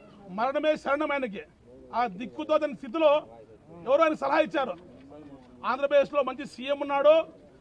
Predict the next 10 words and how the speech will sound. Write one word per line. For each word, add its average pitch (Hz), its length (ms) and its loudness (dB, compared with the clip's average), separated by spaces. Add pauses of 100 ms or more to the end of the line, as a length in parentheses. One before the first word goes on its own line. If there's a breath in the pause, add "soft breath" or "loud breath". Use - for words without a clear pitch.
ఆయన 254 140 -4
కుమారుడు 269 340 -2
నారా 254 160 -2
లోకేష్ 269 280 -4
మంచి 240 240 -10
వ్యక్తి, 262 260 -6
మనసున్న 262 300 -8
వ్యక్తి 277 200 -8
ఉన్నాడు, 302 380 4 (640)
కాబట్టి 277 460 0